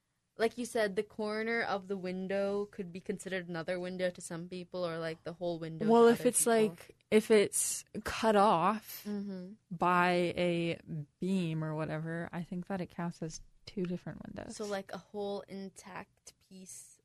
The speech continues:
Speaker 1: of glass? Or, like,
Speaker 2: Like
Speaker 1: glass
Speaker 2: a, yeah,
Speaker 1: replacement?
Speaker 2: an entire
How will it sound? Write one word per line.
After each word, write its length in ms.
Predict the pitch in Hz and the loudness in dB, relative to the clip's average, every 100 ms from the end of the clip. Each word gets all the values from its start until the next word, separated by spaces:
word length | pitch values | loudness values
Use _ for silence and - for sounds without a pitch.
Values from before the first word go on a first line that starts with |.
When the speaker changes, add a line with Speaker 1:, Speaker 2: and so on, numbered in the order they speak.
| _ | _
Speaker 1:
of 120 | - 175 - | -12 -12 -12
glass? 640 | - 190 196 208 233 - 247 - _ _ _ | -10 -8 -6 -8 -10 -20 -20 -20 _ _ _
Or, 120 | 202 | -2
like, 180 | 190 160 _ _ _ | -2 -2 _ _ _
Speaker 2:
Like 280 | 185 240 247 | 4 8 10
Speaker 1:
glass 260 | 247 233 220 | 12 12 10
Speaker 2:
a, 20 | |
yeah, 320 | 214 247 202 | 8 8 10
Speaker 1:
replacement? 140 | 180 190 | 8 6
Speaker 2:
an 0 | |
entire 760 | 196 - - 220 240 247 247 | 0 -2 0 2 4 4 2